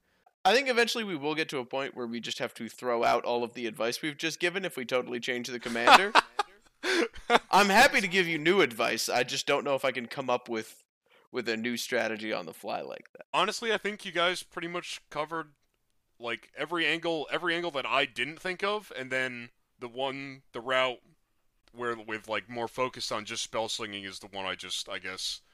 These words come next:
Speaker 2: mentioned and asked <laughs> for your thoughts on, and you gave me that too. So, uh, I'm, I'm satisfied.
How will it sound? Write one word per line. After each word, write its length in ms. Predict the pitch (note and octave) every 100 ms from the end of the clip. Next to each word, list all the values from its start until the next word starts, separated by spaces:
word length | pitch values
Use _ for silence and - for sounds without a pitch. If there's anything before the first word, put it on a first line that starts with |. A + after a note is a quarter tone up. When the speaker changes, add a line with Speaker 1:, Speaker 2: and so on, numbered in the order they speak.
| _ _ _ _ _ _ _ _ _ _ _ _
Speaker 2:
mentioned 600 | G2+ G2+ - G#2 F#2 - G#2+
and 260 | G2 F#2 -
asked 240 | G2+ -
<laughs> 20 |
for 140 | - D#3+
your 120 | C#3
thoughts 340 | - C3 A#2+
on, 180 | B2+ A#2+
and 220 | A#2+ A2+
you 60 | A2+
gave 200 | A#2+ B2+
me 100 | C3
that 180 | C3 B2+
too. 260 | F3+ D#3+ - -
So, 340 | A#2 G#2+ G2 - -
uh, 200 | G2+ F2+
I'm, 260 | F2 A2 A#2+ -
I'm 140 | F#2 C3
satisfied. 540 | B2 B2 B2+ F#2 E2